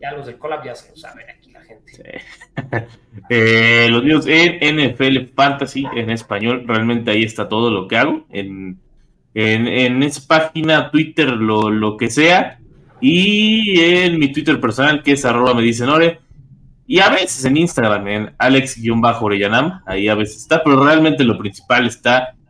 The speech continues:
Speaker 2: en Fantasy en español. Mañana sale un artículo bien, bueno, más bien,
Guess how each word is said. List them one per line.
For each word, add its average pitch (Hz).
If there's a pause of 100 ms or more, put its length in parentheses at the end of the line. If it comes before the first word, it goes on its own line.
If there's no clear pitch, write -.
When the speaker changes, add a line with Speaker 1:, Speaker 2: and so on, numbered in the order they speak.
(160)
Speaker 2:
en 107
Fantasy 135
en 113
español. 135
Mañana 143
sale 156
un 127
artículo 104
bien, 98
bueno, 127
más 160
bien, 120